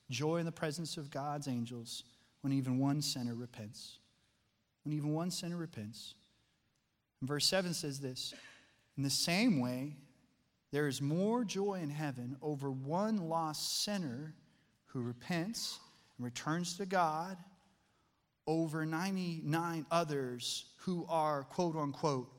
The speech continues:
righteous and haven't strayed away." You have to know, God is happy to love. God is happy to save. God is happy to pursue. God is happy to seek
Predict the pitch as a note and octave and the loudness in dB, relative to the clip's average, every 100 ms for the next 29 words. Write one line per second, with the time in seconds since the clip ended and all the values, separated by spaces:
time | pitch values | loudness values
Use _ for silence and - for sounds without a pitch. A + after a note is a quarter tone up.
0 | - A#2 C3 D3 - - - - - - | -12 -6 -6 -4 -6 -8 -10 -10 -10 -14
1 | - _ _ _ _ _ _ _ _ _ | -20 _ _ _ _ _ _ _ _ _
2 | _ - B2 B2 B2 A#2+ - A2+ A2 G#2+ | _ -8 -4 -2 -2 -4 -6 -8 -8 -10
3 | G2 G#2 _ _ _ _ _ _ _ _ | -14 -20 _ _ _ _ _ _ _ _
4 | _ _ _ _ D3 D3 D#3 - E3 E3 | _ _ _ _ -4 0 0 0 -2 -2
5 | E3+ F3 - - _ _ _ _ - _ | -2 -6 -12 -20 _ _ _ _ -20 _
6 | _ _ _ - _ _ _ - - - | _ _ _ -20 _ _ _ -12 -10 -10
7 | - - - D3+ D#3 E3 - - E3 C#3+ | -14 -14 -6 -4 -2 -4 -4 0 0 -2
8 | C3+ C#3+ D#3 D#3+ D3+ - D3+ D3 D3 - | -6 -4 -4 -6 -8 -8 -6 -6 -6 -2
9 | D3+ - C3+ B2+ - B2+ - C#3 D#3 F3+ | -2 -4 -10 -10 -10 -8 -6 -4 -4 -6
10 | F#3+ - - _ _ _ _ _ _ _ | -10 -16 -20 _ _ _ _ _ _ _
11 | _ - E3 E3+ C#3+ - - F3 F3+ E3 | _ -4 2 2 0 -2 -2 -2 -4 -8
12 | - C#3 C3 - F#3+ G3 E3+ D#3 D3 - | -10 -8 -4 -2 -2 -4 -4 -4 -6 -6
13 | - E3+ - C3+ B2 - - D3 | -4 -2 -4 -8 -6 -6 -6 -10